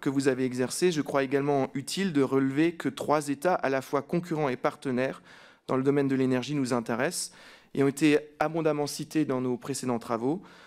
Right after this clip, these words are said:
notamment l'Allemagne, la Chine et la Russie. Pour terminer ce propos introductif, je ferai état des relations qui se sont établies entre le Parlement et vos fonctions, euh, de ministre chargé de l'industrie, puis votre mandat présidentiel.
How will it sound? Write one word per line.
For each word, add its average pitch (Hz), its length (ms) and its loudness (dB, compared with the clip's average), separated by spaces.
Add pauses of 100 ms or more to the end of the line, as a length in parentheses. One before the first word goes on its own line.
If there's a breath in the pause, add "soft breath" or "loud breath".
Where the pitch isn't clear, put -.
(180 loud breath)
notamment 143 340 2
l'Allemagne, 131 560 0 (120)
la 127 120 -2
Chine 143 360 -6 (180)
et 135 60 0
la 131 100 0
Russie. - 360 -10 (1080 loud breath)
Pour 151 120 -4
terminer 196 300 6
ce 208 80 2
propos 170 280 2
introductif, 160 800 -4
je 135 140 -4
ferai 151 380 2
état 160 240 2
des 135 240 0
relations 135 580 2 (400 loud breath)
qui 147 120 -10
se - 120 0
sont 151 200 0
établies 147 520 0
entre 131 240 -2
le 127 100 2
Parlement 131 480 0
et 180 60 2
vos 131 160 -2
fonctions, 135 600 -2
euh, 117 60 -2
de 123 140 0
ministre 156 640 0
chargé 131 380 -4
de 123 80 -4
l'industrie, 123 440 -4
puis 170 380 -8
votre 135 260 -4
mandat 127 440 -2
présidentiel. 123 720 -4